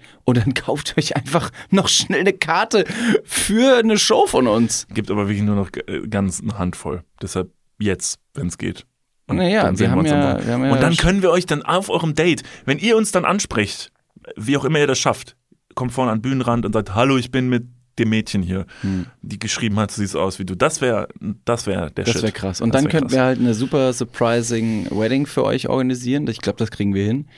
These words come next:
Speaker 1: Da können wir unserem Produktionsleiter Frank Thelen bestimmt auch noch irgendwie,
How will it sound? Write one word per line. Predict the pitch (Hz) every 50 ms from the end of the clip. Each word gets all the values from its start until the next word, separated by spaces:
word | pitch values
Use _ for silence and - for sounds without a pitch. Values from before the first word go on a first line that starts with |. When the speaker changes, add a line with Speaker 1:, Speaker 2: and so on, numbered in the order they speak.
| - - - - - -
Speaker 1:
Da | 101
können | - - 110 104
wir | 95
unserem | 95 101 107 101
Produktionsleiter | - - 104 101 95 - - 104 104 104 - 113 104 104 - 104
Frank | - - 95 95 95 -
Thelen | - 104 101 107 101
bestimmt | 92 - - 98 101 -
auch | - 98 104
noch | 117 113 101 101
irgendwie, | 92 98 104 98 104 104 101 95